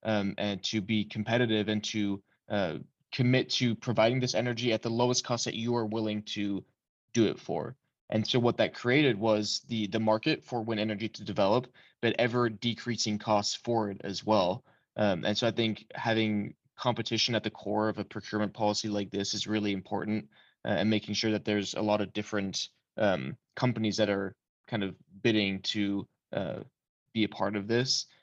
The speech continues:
And, and if for some reason the price doesn't continue going down, then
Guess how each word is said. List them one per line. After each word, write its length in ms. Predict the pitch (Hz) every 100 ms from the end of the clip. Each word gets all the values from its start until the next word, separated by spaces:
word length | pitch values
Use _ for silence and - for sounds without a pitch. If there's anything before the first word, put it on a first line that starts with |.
| _
And, 240 | 110 107 98
and 320 | 113 104 - -
if 160 | 123
for 140 | - 120
some 240 | - 117
reason 200 | 120 110
the 80 | 110
price 280 | - 104 -
doesn't 400 | 104 104 123 - _ _
continue 340 | 135 123 131 127
going 240 | 127 117
down, 260 | 117 120 117
then 320 | 110 104